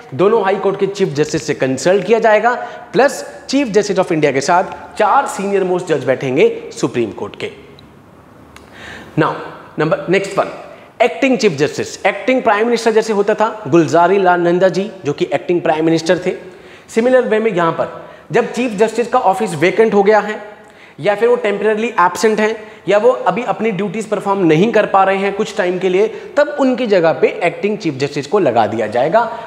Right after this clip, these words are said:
कौन लगा रहा है? That is very important। राष्ट्रपति,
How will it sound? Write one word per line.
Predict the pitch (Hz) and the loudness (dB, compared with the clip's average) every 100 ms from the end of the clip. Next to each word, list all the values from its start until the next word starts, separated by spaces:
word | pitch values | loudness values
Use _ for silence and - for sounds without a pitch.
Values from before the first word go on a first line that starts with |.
| - - | -14 0
कौन | 233 302 285 | 2 2 0
लगा | 233 220 | 4 4
रहा | 214 | 4
है? | 220 220 135 | 2 0 0
That | 135 196 | -4 -2
is | 180 170 | -2 -4
very | 175 165 | -4 -4
important। | 151 175 208 202 202 202 - - 175 | -4 -2 -2 -2 -6 -8 -12 -6 0
राष्ट्रपति, | 170 170 165 135 127 | 0 2 -2 0 -2